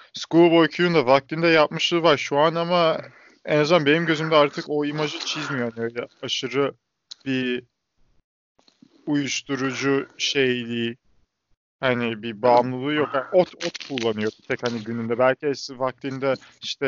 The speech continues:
lean hani falan vari şeyler kullanmış olabilir ama şimdi kullandığını zannetmiyorum. Zaten hani sen de kilosundan bahsettin. Şimdilerde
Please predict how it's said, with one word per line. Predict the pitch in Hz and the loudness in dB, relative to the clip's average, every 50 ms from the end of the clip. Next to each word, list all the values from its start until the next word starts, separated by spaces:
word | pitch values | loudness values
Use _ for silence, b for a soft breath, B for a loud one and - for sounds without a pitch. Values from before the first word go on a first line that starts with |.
| 123 120 | -2 -2
lean | 120 117 120 123 127 127 127 127 123 120 | -4 -4 -4 -2 -2 -2 -2 -4 -4 -6
hani | 117 123 123 120 120 | -6 -4 -4 -4 -4
falan | - 131 120 123 123 123 123 | -4 -4 -2 -2 -4 -4 -2
vari | 123 120 117 117 | -2 -2 -2 -2
şeyler | 113 - 131 123 123 127 120 - | -4 -4 -4 -2 0 -2 -2 -4
kullanmış | - 127 123 131 127 127 123 - | -8 -6 -4 -2 -2 -2 -4 -4
olabilir | 147 143 151 180 180 | -4 -2 -2 0 0
ama | 190 175 151 | 0 0 0
şimdi | 139 - - 147 143 - | 0 -2 -2 -4 -6 -4
kullandığını | - 147 139 139 139 135 135 139 139 143 135 | -4 0 4 4 4 4 2 -2 -2 -2 0
zannetmiyorum. | 131 135 127 123 127 127 123 123 - 123 113 110 101 101 - B B B B B | 2 2 2 4 2 0 -2 -2 -6 -6 -6 -4 -6 -8 -10 B B B B B
Zaten | - 147 135 135 - 165 156 139 b b b b - | 0 2 2 4 4 2 0 0 b b b b -6
hani | 135 127 | -6 -4
sen | - - 143 147 | 0 0 0 0
de | 147 135 | -2 -6
kilosundan | - 127 123 127 - - 135 135 135 143 143 143 131 | -8 -8 -8 -8 -8 -6 -6 -2 0 0 0 0 2
bahsettin. | 135 123 113 - - 127 117 _ - 185 180 175 | 0 0 0 -2 -6 -8 -8 _ -8 -8 -8 -4
Şimdilerde | - - - 143 143 143 147 151 147 147 143 139 165 180 185 | -4 -4 -4 -4 -4 0 2 4 4 4 2 0 0 0 0